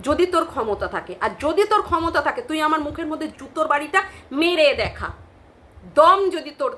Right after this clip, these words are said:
থাকে। ওই video to video কোনো কথা বললে হবে না। জ-, দম যদি থাকে, তুই বরানগরে আমাকে টেনে নিয়ে যা, যদি তোর দম থাকে। ক্যামেরা করবি কিন্তু, ভিডিও করে লোককে দেখাবি যে, "হ্যাঁ, আমার দম আছে।" এই সমস্ত ফুস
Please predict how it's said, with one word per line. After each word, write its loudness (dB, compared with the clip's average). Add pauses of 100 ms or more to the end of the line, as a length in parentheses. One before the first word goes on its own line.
থাকে। -12 (280)
ওই -10 (120)
video 6 (100)
to 4
video 2
কোনো -4
কথা -2
বললে -4
হবে -4
না। -4
জ-, 4
দম 8
যদি -4
থাকে, -6 (260)
তুই -4
বরানগরে 4
আমাকে -2 (260)
টেনে -6
নিয়ে -4
যা, -6 (520)
যদি -6
তোর -2 (120)
দম 6
থাকে। -8 (460)
ক্যামেরা 4
করবি 2
কিন্তু, -2
ভিডিও -4
করে -2
লোককে -2
দেখাবি -2
যে, -10
"হ্যাঁ, -2
আমার 0 (180)
দম 4
আছে।" -4 (320)
এই 2
সমস্ত 0 (160)
ফুস 0